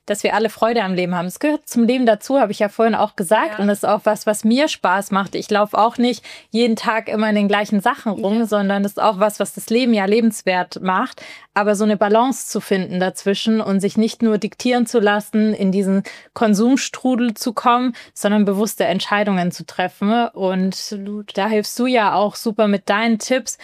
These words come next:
Speaker 1: dass man, ähm, seinen Stil findet, dass man herausfindet, was passt zu einem selber, weil die Auswahl ist halt riesig da draußen und es wird auch immer so bleiben, weil die Unternehmen verdienen viel Geld
Speaker 2: Ja.
Speaker 1: mit diesem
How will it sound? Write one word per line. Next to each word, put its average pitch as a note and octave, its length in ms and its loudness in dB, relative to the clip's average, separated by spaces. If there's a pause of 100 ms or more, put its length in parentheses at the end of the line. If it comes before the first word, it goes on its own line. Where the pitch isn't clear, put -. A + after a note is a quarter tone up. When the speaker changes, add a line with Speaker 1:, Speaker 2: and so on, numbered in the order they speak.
(240)
Speaker 1:
dass G3+ 220 0
man, G3+ 420 4
ähm, F#3+ 360 2
seinen A3 200 2
Stil B3+ 380 0
findet, A3 440 2
dass G3+ 120 0
man G3+ 160 0
herausfindet, G#3 520 2
was G#3 160 0
passt - 300 -2
zu G#3+ 80 0
einem F#3+ 180 0
selber, G#3+ 300 4
weil G3+ 220 0 (320)
die G3 100 0
Auswahl G#3+ 480 2
ist - 200 -6
halt G#3 340 -2
riesig F3 500 0
da F3+ 140 0
draußen F#3 600 2
und G3 240 0
es G3 120 -6
wird G#3 140 0
auch G3+ 100 0
immer A3+ 200 2
so A#3 100 2
bleiben, G#3 460 2
weil F#3+ 340 2
die F#3+ 160 -2
Unternehmen G3+ 400 0
verdienen G#3 360 2
viel C#4 280 0
Geld A3 560 0
Speaker 2:
Ja. A#3 80 2
Speaker 1:
mit A3+ 180 -2
diesem G3 680 2